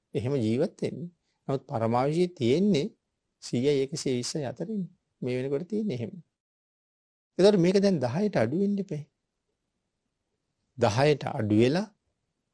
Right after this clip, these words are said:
ආයේ ක්‍රමක්‍රමයෙන්, ක්‍රමක්‍රමයෙන් වැඩෙන්න ඕනේ එකයි බිංදු එකසිය හතලිහට. ඒ කාලේට මිනිස්සුන්ගේ ආයුෂ එකයි බිංදු එකසිය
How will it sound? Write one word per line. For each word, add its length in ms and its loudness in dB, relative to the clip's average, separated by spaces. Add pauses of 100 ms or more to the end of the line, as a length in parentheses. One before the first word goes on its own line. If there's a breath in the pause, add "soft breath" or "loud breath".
(720)
ආයේ 320 6
ක්‍රමක්‍රමයෙන්, 800 4
ක්‍රමක්‍රමයෙන් 720 4
වැඩෙන්න 420 6
ඕනේ 340 4 (280)
එකයි 320 2
බිංදු 240 0
එකසිය 320 -4
හතලිහට. 540 -6 (1500)
ඒ 120 6
කාලේට 340 2
මිනිස්සුන්ගේ 440 2
ආයුෂ 260 4
එකයි 240 2
බිංදු 220 0
එකසිය 360 0